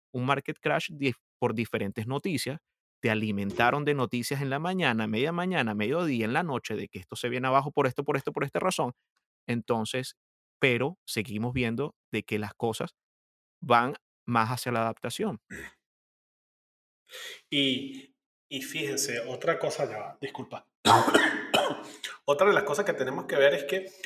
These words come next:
Speaker 2: la pandemia aceleró el, el uso del cripto, no sé a qué velocidad, pero lo aceleró muchísimo. O sea, la adopción que venía del cripto en, en plena pandemia se empezó a acelerar de una manera increíble. Entonces también esa aceleración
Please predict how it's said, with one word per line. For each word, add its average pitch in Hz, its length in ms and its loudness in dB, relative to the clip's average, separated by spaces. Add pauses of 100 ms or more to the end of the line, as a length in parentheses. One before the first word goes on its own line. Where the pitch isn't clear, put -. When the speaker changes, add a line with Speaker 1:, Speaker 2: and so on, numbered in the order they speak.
(120)
Speaker 2:
la 131 140 0
pandemia 123 460 -4
aceleró 131 840 2
el, 117 440 -8
el 113 220 -8
uso 151 260 -2
del 139 180 -2
cripto, 143 640 -4
no 127 160 -10
sé 143 260 2
a 143 160 -2
qué 143 120 -4
velocidad, 147 720 -2 (340)
pero 120 140 -4
lo 120 80 0
aceleró 117 400 -2
muchísimo. - 520 -6 (380)
O - 40 -8
sea, 143 120 4
la 120 60 2
adopción 117 400 -4
que 185 100 -6
venía 143 300 -2
del 147 140 -4
cripto - 560 -8 (1300)
en, 127 180 -4
en 120 320 -2
plena 127 280 -2
pandemia 135 440 0
se 160 160 0
empezó 139 320 0
a - 40 0
acelerar 139 400 0
de 151 60 -4
una 156 140 -6
manera 135 560 -6
increíble. 123 760 -6
Entonces 135 340 -12
también - 440 -8
esa - 180 2
aceleración 135 760 -4